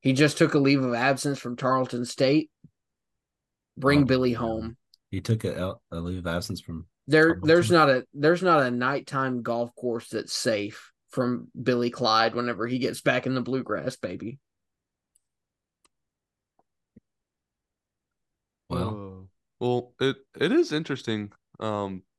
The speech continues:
Speaker 3: Cal has always done very well against North Carolina and Louisville.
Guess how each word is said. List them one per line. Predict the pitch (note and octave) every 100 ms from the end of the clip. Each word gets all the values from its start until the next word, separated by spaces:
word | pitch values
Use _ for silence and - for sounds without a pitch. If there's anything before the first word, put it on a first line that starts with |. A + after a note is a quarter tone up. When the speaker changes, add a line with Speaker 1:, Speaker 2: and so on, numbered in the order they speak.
| _
Speaker 3:
Cal | - B2+ G3 C4+
has | D#3 G#2+ - - _ _ _
always | G2 A2 D#3+ A#2
done | A2 G2+ F#2 E2+
very | E2+ F#2+ B2 F2+
well | E2+ F2+ E2 D#2+ - _ _ _ -
against | F#2+ F#2 F2 F2 - - - _ _ _ _ _ -
North | G2+ G#2+
Carolina | B2 A2 G#2+ G#2+ G#2 G#2+
and | G#2 G2+
Louisville. | C3 A2+ -